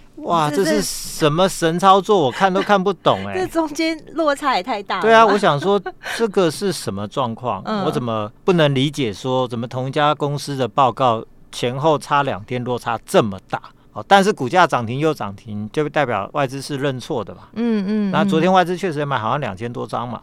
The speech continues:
Speaker 2: 是。
Speaker 1: 哦，所以代表就是说全市场都在看这一块。
Speaker 2: 嗯。
Speaker 1: 啊，看错的还认错的倒是很快。
Speaker 2: <laughs>
Speaker 1: 哦，所以这个股价就持续追，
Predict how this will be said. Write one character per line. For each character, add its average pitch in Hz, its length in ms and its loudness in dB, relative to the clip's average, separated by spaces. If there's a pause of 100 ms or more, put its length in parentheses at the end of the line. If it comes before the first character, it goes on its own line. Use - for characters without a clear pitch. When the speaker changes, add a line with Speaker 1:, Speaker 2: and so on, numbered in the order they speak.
(120)
Speaker 2:
是。 175 340 -8 (160)
Speaker 1:
哦， 107 100 -10
所 175 140 0
以 - 20 4
代 180 140 2
表 127 160 0
就 143 60 -4
是 156 80 -4
说 160 280 0 (160)
全 127 160 -8
市 160 140 -8
场 131 180 -12
都 107 120 -14
在 110 120 -10
看 104 220 -10
这 98 80 -18
一 - 60 -16
块。 - 200 -20 (260)
Speaker 2:
嗯。 175 340 0
Speaker 1:
啊， 113 100 -8 (180)
看 175 300 4
错 165 240 2
的 107 240 -6 (180)
还 131 120 -6
认 147 180 2
错 123 160 -4
的 113 80 -4
倒 110 160 -4
是 117 120 -14
很 170 120 -16
快。 - 180 -16 (380)
Speaker 2:
<laughs> 196 380 -4
Speaker 1:
哦， 185 80 -4
所 147 100 -4
以 139 80 -2
这 123 140 -10
个 131 100 -4
股 101 140 -12
价 120 220 -2
就 110 300 -10 (220)
持 - 180 -8
续 160 140 0
追， 147 240 0